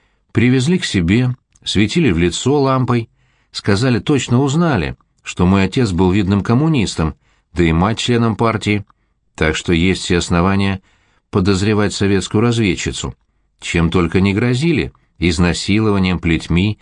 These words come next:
тисками для пальцев. А мне было двадцать три года, и я подписала обязательство.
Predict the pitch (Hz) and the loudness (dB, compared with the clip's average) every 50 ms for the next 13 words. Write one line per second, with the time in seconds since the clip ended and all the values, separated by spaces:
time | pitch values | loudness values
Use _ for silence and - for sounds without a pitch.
0 | _ _ _ _ - - 104 92 - - - 113 113 110 92 78 82 85 82 - | _ _ _ _ -4 -2 -2 -2 -2 -2 0 0 2 2 0 0 0 -2 -2 -2
1 | 104 104 110 113 101 - - 104 - - _ _ _ _ _ _ _ _ _ _ | 0 0 0 -2 -2 -4 -6 -6 -6 -10 _ _ _ _ _ _ _ _ _ _
2 | _ _ _ - 78 76 76 82 85 87 80 92 92 92 90 82 90 92 87 - | _ _ _ -2 -2 0 2 2 2 2 2 2 2 0 0 0 0 -2 -2 -2
3 | - 87 - 101 110 107 110 123 123 95 80 65 - _ _ _ _ _ _ _ | -4 -6 -4 -2 -2 0 0 0 0 0 -2 -4 -6 _ _ _ _ _ _ _
4 | _ _ _ _ - 78 80 127 180 175 156 131 - 120 104 - - 151 147 143 | _ _ _ _ -4 -2 0 0 0 0 -2 -2 -2 -2 -2 -2 -2 -2 0 0
5 | 135 127 131 113 113 101 82 87 82 78 - 80 76 - - 82 80 | -2 -2 0 0 0 2 2 0 0 -2 -2 -4 -4 -4 -4 -4 -4